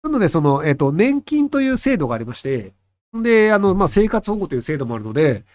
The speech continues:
高齢者の人って、あの、お金がない人、お金がある人含めて、あの、法律的な手続きをちゃんとやると、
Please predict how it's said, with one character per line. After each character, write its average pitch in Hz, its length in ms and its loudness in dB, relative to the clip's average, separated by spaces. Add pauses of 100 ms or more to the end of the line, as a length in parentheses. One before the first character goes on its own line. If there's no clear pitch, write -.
高 285 100 0
齢 370 160 4
者 233 120 0
の 135 100 2
人 131 160 0
っ - 20 0
て、 139 420 0 (360)
あ 160 120 0
の、 170 140 -2
お 180 60 -4
金 302 260 0
が 294 140 2
な 294 180 0
い 302 100 4
人、 170 280 -2
お 143 120 -6
金 214 280 2
が 214 120 0
あ 226 60 4
る 208 120 0
人 143 200 -2
含 165 240 0
め 123 80 2
て、 156 400 4 (240)
あ 175 120 -2
の、 175 80 0
法 311 180 2
律 320 160 0
的 311 100 0
な 302 140 2
手 247 100 0
続 311 200 2
き 170 60 0
を 143 60 2
ち - 80 0
ゃ 151 60 4
ん 143 60 -4
と 165 80 2
や 147 60 4
る 139 60 0
と、 156 300 2